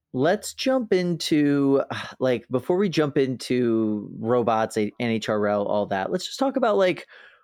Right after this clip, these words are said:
what life is going, uh, like, doing for you outside of combat robotics. Um,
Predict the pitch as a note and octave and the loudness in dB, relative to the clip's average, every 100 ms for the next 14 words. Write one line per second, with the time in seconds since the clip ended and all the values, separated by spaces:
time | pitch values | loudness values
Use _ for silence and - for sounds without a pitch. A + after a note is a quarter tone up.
0 | _ C#3 F#3+ D#3+ D#3 D#3+ C#3 C#3+ C3+ C3 | _ 0 4 4 4 2 2 2 2 2
1 | C3+ A#2+ A#2 B2 G#2+ A2 B2 A#2+ A2+ B2 | 2 2 2 0 0 -2 0 0 -2 -2
2 | G#2+ A#2 - A2+ - - G#2+ A2 G#2+ A2 | 0 -2 0 -2 -2 -2 0 0 -2 -4
3 | G#2+ G#2 F#2+ G#2+ F#2+ F#2 F#2+ G#2 - - | -2 -2 0 0 0 -2 -4 -6 -10 -20
4 | _ _ _ _ G#2+ G#2+ G#2 G#2 G2+ A2 | _ _ _ _ -2 0 0 0 -2 -4